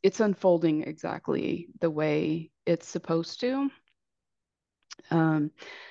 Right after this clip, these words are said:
I just feel like that is creating some cloudiness, some muddiness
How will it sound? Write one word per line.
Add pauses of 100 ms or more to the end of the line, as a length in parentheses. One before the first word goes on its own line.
(120)
I
just
feel
like
that (100)
is
creating (120)
some (540)
cloudiness,
some
muddiness